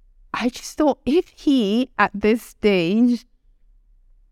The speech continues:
feels this way and also needs his teammates and friends to tell him, "We think you're awesome." His teammates were very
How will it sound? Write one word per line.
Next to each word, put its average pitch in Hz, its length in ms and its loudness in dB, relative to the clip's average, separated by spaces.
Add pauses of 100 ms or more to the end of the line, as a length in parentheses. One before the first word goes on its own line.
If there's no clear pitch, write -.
(280)
feels 233 500 0
this 202 300 -2
way 190 560 0
and 180 240 0
also 202 300 0
needs 196 300 -2
his 165 200 -6
teammates 208 920 2
and 175 340 0 (140)
friends 180 540 0
to 175 140 -8
tell 180 260 0
him, 185 360 -2 (160)
"We 220 140 0
think 277 360 2
you're 214 120 0
awesome." 190 560 0
His 214 220 -6
teammates 220 400 0
were 185 120 0
very 180 480 -2